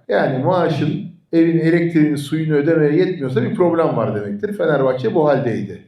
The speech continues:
Yetmez. Bir de borçluyduk eşe dosta. Hani kolay anlaşılır olsun diye söylüyorum. Yani olmayan paranın bir de borçları vardı.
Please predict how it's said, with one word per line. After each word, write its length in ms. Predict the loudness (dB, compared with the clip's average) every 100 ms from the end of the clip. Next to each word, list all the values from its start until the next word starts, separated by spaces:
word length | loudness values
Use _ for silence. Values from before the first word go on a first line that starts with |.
| _
Yetmez. 840 | -2 0 0 0 0 0 -4 -16 _ -2
Bir 80 | 2
de 160 | 4
borçluyduk 560 | 4 2 0 0 -2 -2
eşe 260 | 0 0 2
dosta. 680 | 0 0 -2 0 -2 -8 _ -14
Hani 400 | -10 -6 -6 -6 -10 _
kolay 260 | -2 0 0
anlaşılır 440 | 0 -2 -2 0
olsun 400 | 0 -2 -4 -10
diye 120 | -10
söylüyorum. 680 | -8 -6 -6 -4 -4 -4 -8 -16 -10
Yani 400 | -6 -2 -2 0
olmayan 600 | 2 2 2 2 2 2 -2 -10 -16 _
paranın 580 | 0 2 2 -2 -4 -8 _ -6
bir 120 | 0 2
de 400 | 2 0 -4 0
borçları 480 | 0 2 2 4 4
vardı. 320 | 2 -2